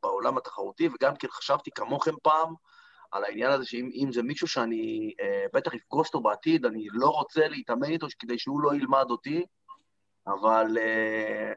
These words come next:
אני אגיד לכם היום מנקודת מב-, מבט קצת אחרת, קצת יותר בוגרת, אה, אני יכול להגיד לכם ש-, אה, זה דווקא הפוך. אה, אתם כן תרצו באיזשהו שלב, כן להתאמן עם אנשים שאתם תפגשו אותם בעתיד,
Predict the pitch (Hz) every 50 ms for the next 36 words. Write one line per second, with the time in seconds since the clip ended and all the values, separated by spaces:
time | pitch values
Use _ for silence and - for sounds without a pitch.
0 | - 101 110 113 113 135 151 156 - 151 139 123 117 123 139 151 147 135 123 117
1 | - 120 123 147 139 135 127 120 110 - _ 120 113 214 - 143 143 - - -
2 | 143 135 - - - 143 151 151 - - - 120 - 120 - 147 151 147 123 123
3 | 113 127 147 160 151 143 147 156 - _ _ _ _ _ _ _ _ _ _ _
4 | _ - 104 107 104 101 104 107 110 - 139 139 143 135 143 139 139 - 143 143
5 | 139 139 139 - - _ - - - - - 107 110 107 107 104 104 101 - -
6 | _ 98 101 101 98 98 95 90 90 - - 101 - 107 107 101 120 123 - -
7 | 117 110 - 139 131 - - - _ _ _ _ - 92 95 98 92 90 92 90
8 | 90 87 87 80 - _ - 98 98 - 117 110 101 - _ - - 180 180 175
9 | 175 160 135 - - 135 131 139 160 185 - _ _ _ _ _ _ _ _ _
10 | _ 110 120 127 123 - 131 117 - 117 110 110 113 120 135 147 151 160 - -
11 | _ _ _ - _ _ _ _ _ _ _ _ _ - 156 160 170 165 156 143
12 | 139 135 123 123 131 123 123 113 113 110 107 - 135 135 135 - 127 113 - 117
13 | 95 - 113 - - 147 151 147 143 127 117 110 107 101 - - 147 165 190 185